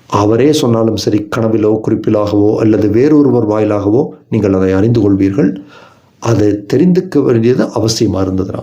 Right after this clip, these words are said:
அவங்களை வந்து நிர்பந்தப்படுத்தக்கூடாது. உங்களுக்கு எது நல்லதுங்கிறது அவங்களுக்கு நல்லாவே தெரியும். இப்போதும் அவர் உயிரோடு தான் ஒரு ஆத்மாவாக உள்ளார்.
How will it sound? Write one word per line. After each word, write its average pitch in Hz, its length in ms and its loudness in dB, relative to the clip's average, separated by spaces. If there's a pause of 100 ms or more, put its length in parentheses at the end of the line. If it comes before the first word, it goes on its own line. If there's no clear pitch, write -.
(120)
அவங்களை 107 440 0
வந்து 135 180 0
நிர்பந்தப்படுத்தக்கூடாது. 120 800 -2
உங்களுக்கு 117 380 2
எது 180 100 2
நல்லதுங்கிறது 151 640 2
அவங்களுக்கு 104 300 0
நல்லாவே 107 260 0
தெரியும். - 320 -6 (120)
இப்போதும் 180 500 2
அவர் 147 180 0
உயிரோடு 143 540 2
தான் 170 200 -2
ஒரு 113 160 0
ஆத்மாவாக 107 440 -4
உள்ளார். 98 420 -6